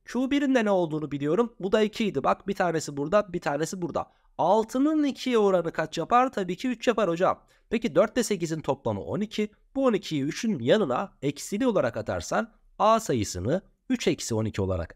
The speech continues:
elde edebilirsin. Ve A sayısı buradan eksi dokuzun ta kendisi gelmiş olacaktır. Böylelikle bizden A istenmişti. Cevap karşımıza çıktı diyebiliriz. Bu kadar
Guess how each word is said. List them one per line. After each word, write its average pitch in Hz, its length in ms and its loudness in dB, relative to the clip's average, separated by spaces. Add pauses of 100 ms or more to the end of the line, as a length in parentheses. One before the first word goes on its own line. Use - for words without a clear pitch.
elde 95 220 -4
edebilirsin. 175 640 -2 (260)
Ve 143 300 2
A 135 200 2
sayısı 95 380 -6
buradan 98 420 -2
eksi 101 280 -10
dokuzun 95 420 -4 (220)
ta 165 140 -4
kendisi 80 640 -6
gelmiş 110 720 -4 (120)
olacaktır. 98 760 -6 (240)
Böylelikle 135 640 0 (260)
bizden 127 400 -4 (260)
A 175 240 4
istenmişti. 101 880 -4 (140)
Cevap - 580 -2
karşımıza 98 520 -2
çıktı - 340 -4
diyebiliriz. 92 560 -2 (140)
Bu 98 100 -12
kadar 98 400 -4